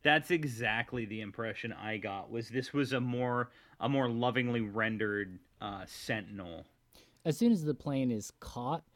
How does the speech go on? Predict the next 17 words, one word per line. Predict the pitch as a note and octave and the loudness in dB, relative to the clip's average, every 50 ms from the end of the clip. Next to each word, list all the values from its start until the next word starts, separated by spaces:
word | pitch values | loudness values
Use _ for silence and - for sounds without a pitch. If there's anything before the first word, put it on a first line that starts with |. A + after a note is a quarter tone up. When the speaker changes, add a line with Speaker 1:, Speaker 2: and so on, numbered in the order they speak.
| _ _ _ _ _ _ _ - | _ _ _ _ _ _ _ -12
Speaker 2:
the | C3 A2+ A#2 C3+ C#3 C#3 C#3+ C#3+ C#3 C3+ C3+ B2+ | -8 -4 -2 0 0 2 2 2 2 2 2 0
Fantastic | - - D#3 C#3+ - - E3+ F3+ D#3+ - D3 - - | 0 0 -2 -2 0 -2 -2 -2 -2 -4 -6 -8 -10
Four | - - - D#3+ D#3+ D#3+ D#3 D3+ C#3+ C3+ | -16 -10 -4 0 2 2 2 2 2 0
leap | B2 A2+ A2+ B2 C#3 E3+ F#3 - - - - | 0 0 0 2 4 2 2 2 -2 -10 -4
into | D3+ C#3+ C3+ C3+ C3 | 0 0 2 2 0
battle, | G#2+ A#2+ A#2 G#2 G2+ G#2+ A#2 C3 D#3 F#3 F3+ C3 | 0 -2 -4 -4 -2 0 0 2 2 0 0 -2
Reed | A2+ A2+ B2 A#2+ A#2+ B2 A#2+ A2 G#2 | 0 0 2 2 4 2 2 2 2
giving | A#2+ B2+ A#2+ A2+ B2 A#2+ A#2+ A#2+ A#2 A2+ | 4 4 4 4 4 6 6 6 6 6
the | G#2+ - G#2+ | 4 0 -6
Sentry | - - A#2 A2+ A2 - - C#3 D3 D3+ | -2 0 0 0 0 0 2 2 2 4
one | C3 A#2 A2+ G#2 | 4 2 0 0
of | G2+ F#2+ - | -2 -4 -6
his | A2+ G#2 - - | -8 -8 -8 -8
trademark | - - C3 A2 A2 G#2 A2 G#2+ G2 G2 - - | -6 -4 -2 0 2 0 0 0 0 -4 -8 -10
hugs | - A2 B2 A2+ A#2+ G#2+ F#2+ | -6 -2 0 0 0 0 -2
of | G#2+ F2 - | -6 -8 -8
horror, | - - B2 C3 B2 G#2+ F#2+ F#2+ G2 A2 C3+ D3+ | -4 0 4 6 6 6 4 2 0 2 2 0